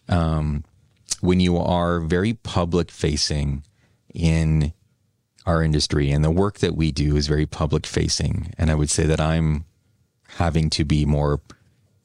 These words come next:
public facing than other people in their careers, you become a bit of an introvert.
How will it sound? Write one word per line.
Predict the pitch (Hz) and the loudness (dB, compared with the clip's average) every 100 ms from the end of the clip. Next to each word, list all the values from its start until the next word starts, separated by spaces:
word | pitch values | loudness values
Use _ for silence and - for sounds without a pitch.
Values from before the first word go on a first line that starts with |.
| _ | _
public | - 78 80 | -2 0 0
facing | - 76 - 80 73 | 0 0 0 0 0
than | 76 | 2
other | 78 76 | 0 0
people | 73 - 76 78 | 0 -2 0 2
in | 76 | 2
their | 73 | 2
careers, | 71 82 76 73 73 - | 0 0 2 2 0 0
you | 80 | 2
become | 82 - 85 | 2 2 0
a | 78 | 2
bit | 76 | 0
of | 76 | 0
an | 76 | 0
introvert. | 73 73 80 71 73 - | 0 0 0 0 -2 -4